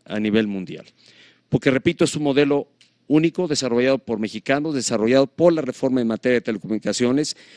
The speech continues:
por quienes tuvieron participación en el desarrollo de este modelo arquitectónico, que va a permitir que más empresas proveedoras de servicios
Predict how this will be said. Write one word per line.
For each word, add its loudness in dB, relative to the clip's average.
por 6
quienes -2
tuvieron 0
participación -6
en -2
el -4
desarrollo -2
de 6
este 2
modelo 2
arquitectónico, 0
que 8
va 2
a 2
permitir 0
que 2
más 2
empresas 0
proveedoras 2
de -2
servicios -2